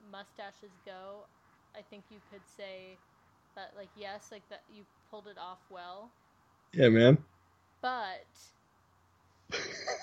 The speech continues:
Speaker 1: I think I put it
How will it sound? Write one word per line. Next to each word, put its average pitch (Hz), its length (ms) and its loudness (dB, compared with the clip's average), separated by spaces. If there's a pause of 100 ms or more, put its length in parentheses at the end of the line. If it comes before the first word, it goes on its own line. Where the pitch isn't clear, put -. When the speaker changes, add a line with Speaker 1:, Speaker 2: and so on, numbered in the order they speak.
(2250)
Speaker 1:
I 285 180 2 (100)
think 262 240 -10
I 277 100 -6 (120)
put 262 100 -8
it 247 100 -10